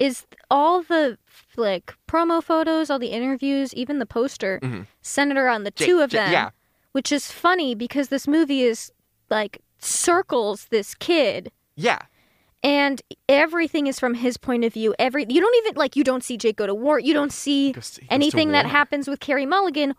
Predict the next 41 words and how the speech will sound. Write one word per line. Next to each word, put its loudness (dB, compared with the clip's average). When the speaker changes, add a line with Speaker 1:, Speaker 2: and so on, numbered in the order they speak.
Speaker 1:
without 2
Joe, 2
the -4
kid, 0
around. -4
Speaker 2:
Right. -2
Well, 2
I 0
mean, -4
I 2
think, -6
I 0
think -10
there -2
is -2
kind -6
of, -6
like, -6
the -6
difference -8
between, -8
like, -8
yeah, 0
they're, -2
they're -2
both -4
perspective -8
characters. -6
Or 0
no, 2
Speaker 1:
Uh-huh. 2
Speaker 2:
no, -2
the -6
kid -4
is -2
the -10
perspective -6
character. -2
Speaker 1:
Yeah. 2
Speaker 2:
But, 0
like, -2